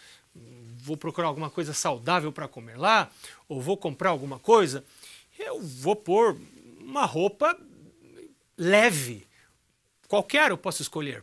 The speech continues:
pra ir ao shopping, mas pra ir à casa de Deus, eu vou me encontrar com a mais alta autoridade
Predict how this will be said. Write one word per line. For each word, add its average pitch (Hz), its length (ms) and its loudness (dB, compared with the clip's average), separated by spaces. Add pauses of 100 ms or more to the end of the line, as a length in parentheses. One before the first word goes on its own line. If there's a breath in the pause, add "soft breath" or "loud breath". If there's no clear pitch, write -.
pra 185 180 -2
ir 185 260 0 (240 soft breath)
ao 147 140 -6
shopping, 151 480 2 (480 soft breath)
mas 123 200 -10
pra 123 260 -10
ir 208 160 0
à 190 80 2
casa 131 260 -6
de 117 80 -12
Deus, 117 480 -16 (540 soft breath)
eu 151 160 -8
vou 156 180 -4
me 170 120 -4
encontrar 151 1080 -2 (460 soft breath)
com 165 260 -6 (120)
a 156 160 -2
mais 147 600 -4
alta 220 580 0
autoridade 151 920 -4